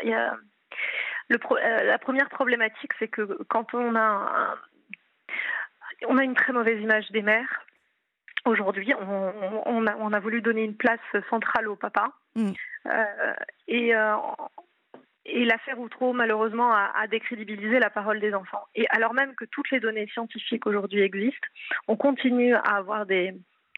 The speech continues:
Speaker 1: des, des juges qui préfèrent préserver le lien, euh, bah, parent incesteur avec l'enfant ou parent violent avec l'enfant, plutôt que, euh, de rompre le lien.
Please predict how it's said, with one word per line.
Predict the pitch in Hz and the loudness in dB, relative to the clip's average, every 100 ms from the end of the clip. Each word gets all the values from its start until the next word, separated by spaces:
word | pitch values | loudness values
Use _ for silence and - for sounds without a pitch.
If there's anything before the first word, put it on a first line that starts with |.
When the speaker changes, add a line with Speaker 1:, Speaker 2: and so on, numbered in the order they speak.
| - - - | -20 -20 -12
Speaker 1:
des, | 190 202 185 180 - - - - _ _ _ - | 0 4 4 0 -6 -16 -18 -20 _ _ _ -8
des | 196 190 | -2 2
juges | 190 220 262 - - | 4 4 2 -2 -2
qui | |
préfèrent | - 226 - 233 247 247 - | -2 -2 -2 -2 0 -4 -4
préserver | - 262 247 247 247 240 | -4 2 2 2 2 2
le | 220 | 2
lien, | 214 214 208 - | 2 2 0 -2
euh, | 170 175 - - 190 - - - - - | -2 0 0 -2 -8 -16 -14 -12 -12 -6
bah, | 208 202 - | 0 0 0
parent | 254 208 247 | -2 -2 -4
incesteur | 240 - 233 - 254 240 214 | -6 -4 -10 0 2 2 0
avec | 214 202 202 - - | 0 0 -2 -4 0
l'enfant | 202 190 240 254 | -2 0 -2 0
ou | 226 | -2
parent | 214 214 214 | 0 0 2
violent | 220 220 | 2 4
avec | 208 196 202 | 4 2 -2
l'enfant, | 190 233 269 - - - - | -4 0 -2 -2 -14 -16 -6
plutôt | - 240 269 269 | -4 0 0 2
que, | 262 262 269 - | 4 4 4 2
euh, | 202 202 | 0 -2
de | 190 208 | -4 0
rompre | 247 247 247 | 0 0 4
le | 220 | 4
lien. | 180 185 | 2 -2